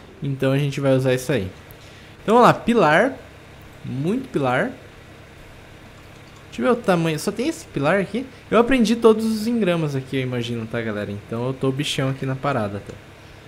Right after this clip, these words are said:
Pilar, pilar, pilar, pilar de metal. Tem um outro pilar ali, mas a gente nem,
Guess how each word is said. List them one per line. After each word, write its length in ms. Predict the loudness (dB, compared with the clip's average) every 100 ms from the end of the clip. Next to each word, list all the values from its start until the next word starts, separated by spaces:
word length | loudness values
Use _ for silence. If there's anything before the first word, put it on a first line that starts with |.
| -20 -20 -10
Pilar, 380 | -4 -2 -2 -4
pilar, 300 | -4 -6 -6
pilar, 420 | -6 -6 -4 -4
pilar 260 | -4 -4 -4
de 80 | -4
metal. 460 | -8 -2 0 0
Tem 160 | -2 -2
um 80 | 0
outro 220 | -2 -2
pilar 280 | 0 0 0
ali, 220 | -2 -2
mas 200 | -4 -4
a 60 |
gente 320 | -6 -8 -8 -6
nem, 240 | -6